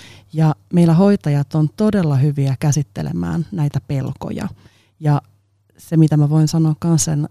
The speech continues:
että, että jos pelkää niin kuin näitä neulanpistoja tai neuloja tai sitä itse tilannetta, niin voi olla varma siitä, että on hyvissä käsissä. Ja myöskin pelko ei poistu pakenemalla.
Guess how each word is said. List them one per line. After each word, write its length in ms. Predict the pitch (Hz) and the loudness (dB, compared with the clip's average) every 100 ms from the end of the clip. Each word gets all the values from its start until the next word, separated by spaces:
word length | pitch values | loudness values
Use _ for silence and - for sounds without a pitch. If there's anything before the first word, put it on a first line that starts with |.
| - | -6
että, 300 | 151 _ - | -6 _ -8
että 160 | 160 - _ _ _ _ | -8 -8 _ _ _ _
jos 240 | 165 170 - | -4 -2 0
pelkää 520 | 196 190 - 156 147 | 0 0 0 0 0
niin 220 | 143 143 | 0 -2
kuin 160 | 147 147 | -4 -4
näitä 280 | 147 147 160 | -4 -4 -2
neulanpistoja 840 | 180 165 151 156 139 - 147 139 | 0 0 0 -2 -6 -4 -2 -2
tai 260 | - 147 143 | -2 -2 2
neuloja 400 | 151 151 147 139 | 4 4 2 0
tai 180 | 147 143 | -2 -4
sitä 280 | 156 - | -4 -2
itse 200 | 139 - 139 | -2 -2 -6
tilannetta, 640 | - 156 147 139 139 - 143 | -4 0 2 2 -2 -4 -2
niin 240 | 139 143 - | 0 -2 -4
voi 100 | 151 | -2
olla 140 | 143 143 | 0 2
varma 280 | 147 143 135 | 2 2 0
siitä, 220 | 135 - | -4 -6
että 160 | 156 135 | -6 -2
on 40 | |
hyvissä 340 | 147 139 - - | -2 -2 -6 -8
käsissä. 540 | - 156 208 - - - - _ _ _ _ _ _ _ _ - | -8 -6 -6 -8 -10 -12 -14 _ _ _ _ _ _ _ _ -4
Ja 80 | 147 | 2
myöskin 640 | 151 147 - 151 143 139 - _ _ _ _ _ _ _ _ _ _ _ _ _ _ _ _ _ _ _ _ | 4 2 0 0 2 0 -4 _ _ _ _ _ _ _ _ _ _ _ _ _ _ _ _ _ _ _ _
pelko 460 | - 180 170 - 160 | 2 4 2 2 2
ei 200 | 165 165 | 4 4
poistu 500 | - 180 160 - 151 - | 4 4 4 2 -4 -2
pakenemalla. 880 | 160 143 - - - - - - | -2 0 -4 -8 -10 -10 -10 -10